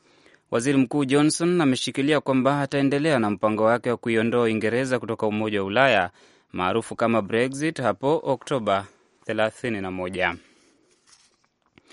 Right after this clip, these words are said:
Maafisa wa kijeshi wa Sudan wamekamata watu mia moja thelathini na nane kutoka mataifa kadhaa ya Afrika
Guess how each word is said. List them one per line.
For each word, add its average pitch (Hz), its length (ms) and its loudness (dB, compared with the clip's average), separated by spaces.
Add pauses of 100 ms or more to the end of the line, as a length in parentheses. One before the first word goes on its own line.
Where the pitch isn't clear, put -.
(680)
Maafisa 160 640 2
wa 143 240 4
kijeshi 143 420 0
wa 131 60 2
Sudan 139 580 0
wamekamata 127 920 0
watu 131 320 2
mia 135 160 2
moja 120 300 0
thelathini 110 480 -2
na 104 80 -2
nane 127 360 0
kutoka 120 260 -2
mataifa 117 500 -4
kadhaa 117 280 -2
ya 120 140 0
Afrika 127 480 0